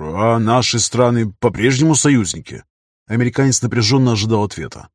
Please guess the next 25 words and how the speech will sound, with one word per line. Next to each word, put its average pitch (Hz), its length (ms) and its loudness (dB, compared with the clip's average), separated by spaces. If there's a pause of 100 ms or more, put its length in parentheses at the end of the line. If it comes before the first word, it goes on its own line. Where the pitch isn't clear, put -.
(120)
Не 147 120 0
стал 104 300 0
портить 101 360 -4
ему 113 160 0
удовольствие 107 540 0
и 117 120 0
ответил 123 400 0
коротко. - 500 -14 (420)
"Да, 107 300 -2 (200)
Герман, 95 540 -2
союзники. 98 800 -2 (220)
Даже 127 280 2
вместе 131 340 2
в 113 60 -6
космос - 420 -2
летаем". 85 460 -6 (500)
"Это 110 240 0
хорошо, 110 680 0
сэр". 101 400 0 (540)
Тиллендер 117 480 2
переложил 117 480 2
парашют 107 380 -2
на 110 100 0
другое 101 280 0
плечо. 85 440 -8